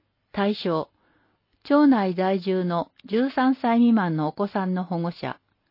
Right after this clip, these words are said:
徴税に未納がある方は対象外。対象機器、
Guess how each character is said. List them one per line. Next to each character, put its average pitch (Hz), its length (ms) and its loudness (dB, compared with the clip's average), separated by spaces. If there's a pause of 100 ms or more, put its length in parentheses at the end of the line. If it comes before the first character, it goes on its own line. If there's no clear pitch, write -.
(540)
徴 254 280 2
税 233 240 2
に 220 200 0
未 208 200 0
納 254 200 4
が 240 120 2
あ 233 60 2
る 220 100 -2
方 180 300 -6
は 156 160 -4
対 180 240 -6
象 156 260 -6
外。 131 240 -10 (1040)
対 247 240 -2
象 220 260 0
機 - 80 -12 (120)
器、 - 220 -6